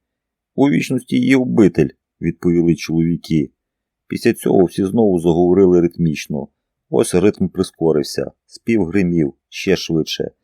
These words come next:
Раптом усі зробили крок уперед і стали навколішки. І в цю мить Софі нарешті побачила те, що вони уславляли. У центрі кола на низенькому декорованому алтарі лежав чоловік.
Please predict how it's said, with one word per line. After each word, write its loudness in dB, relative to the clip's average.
Раптом 2
усі -2
зробили 0
крок 0
уперед 0
і -8
стали 0
навколішки. -4
І -4
в -6
цю -2
мить 0
Софі -6
нарешті 0
побачила 2
те, 2
що 0
вони 2
уславляли. 2
У -6
центрі -2
кола 4
на 2
низенькому -2
декорованому 2
алтарі 2
лежав -2
чоловік. -4